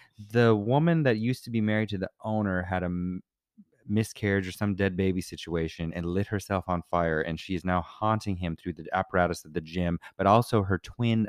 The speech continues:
brother, who's this young homosexual played by a man that died of aids, like, a year later, and, uh, she is, uh, using his body to also wreak havoc on the o-, gym owner.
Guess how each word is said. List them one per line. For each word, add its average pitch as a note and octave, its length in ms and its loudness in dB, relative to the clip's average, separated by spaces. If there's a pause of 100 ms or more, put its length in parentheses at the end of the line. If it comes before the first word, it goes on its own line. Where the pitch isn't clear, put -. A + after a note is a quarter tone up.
brother, F2+ 600 4 (160)
who's G2 200 0
this F#2 220 -2
young G2+ 200 2
homosexual F#2 680 -2
played E2+ 200 -4
by E2 100 0
a E2 40 0
man E2+ 180 0
that D2+ 100 -4
died D#2+ 160 2
of D#2 160 -2
aids, E2+ 360 -2
like, D2+ 200 -4
a D2+ 40 -18
year D2+ 160 -4
later, D2+ 320 -2 (360)
and, F2 640 2
uh, D#2+ 180 0
she F#2 320 -2
is, E2+ 180 -4 (120)
uh, F#2 60 2 (200)
using G2+ 340 2
his F2+ 220 -2
body F2 460 2
to E2+ 420 -4
also E2+ 500 0
wreak E2+ 200 -8
havoc D#2+ 560 -4
on D2 340 -4 (260)
the D2+ 200 -4
o-, E2+ 200 -2
gym F2+ 280 0
owner. C2+ 360 -6